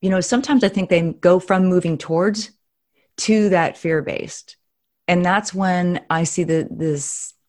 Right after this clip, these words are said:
little signs that they may be slightly off, that they've let their drive get too much of them. So they've reached a level of success and maybe they're now doing something that doesn't really light them up in their spirit. You know, they don't feel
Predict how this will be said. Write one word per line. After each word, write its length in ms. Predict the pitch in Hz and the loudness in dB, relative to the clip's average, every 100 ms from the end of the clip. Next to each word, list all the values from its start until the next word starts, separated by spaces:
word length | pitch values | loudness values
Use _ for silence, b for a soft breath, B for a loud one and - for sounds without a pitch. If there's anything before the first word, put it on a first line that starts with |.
| _ | _
little 260 | 165 202 196 | -6 -2 -2
signs 460 | - 170 165 165 | 0 0 0 -2
that 160 | 160 156 | -4 -4
they 160 | 165 | -4
may 200 | 165 160 | -2 -4
be 180 | 160 160 | -4 -4
slightly 800 | 139 - 156 156 151 147 143 139 b b - | -6 -2 -2 -2 -4 -4 -6 -8 b b -6
off, 280 | 123 - | -6 -4
that 140 | - 139 | -6 0
they've 160 | 156 | 0
let 320 | 156 160 151 - B B B - | 2 0 -2 -12 B B B 0
their 140 | 165 | 0
drive 440 | 151 156 160 160 | 0 0 0 0
get 180 | 147 - | 0 -2
too 180 | - 160 | -4 -4
much 280 | 147 143 - | -4 -6 -8
of 140 | 139 | -10
them. 260 | - - - | -10 -8 -6
So 220 | - 170 | 0 2
they've 280 | 165 165 156 | 4 2 2
reached 300 | 180 208 - | 0 0 0
a 60 | |
level 240 | 185 175 170 | 0 2 0
of 100 | 151 | 0
success 640 | - 156 - 160 190 202 | -6 -10 -4 -4 -4 -4
and 160 | 180 180 | -4 -2
maybe 220 | 175 175 | -2 -2
they're 160 | 170 165 | -2 -2
now 240 | 160 160 | -2 -2
doing 260 | 165 170 165 | -2 -2 -4
something 380 | - 151 160 | -4 -6 -6
that 100 | 156 | -4
doesn't 240 | 151 151 156 | -2 -2 -2
really 160 | 170 | -4
light 220 | 151 151 156 | -4 -4 -4
them 160 | 151 | -4
up 220 | 151 - _ _ _ _ _ _ _ _ _ - | -4 -6 _ _ _ _ _ _ _ _ _ -6
in 140 | 175 | -2
their 100 | 156 | -2
spirit. 680 | 151 - 147 165 180 - - - _ | -6 -4 -2 0 0 -2 -14 -16 _
You 100 | 170 | -4
know, 220 | 156 156 | -2 -2
they 80 | 156 | -4
don't 220 | 156 160 | -4 -4
feel 140 | - | -4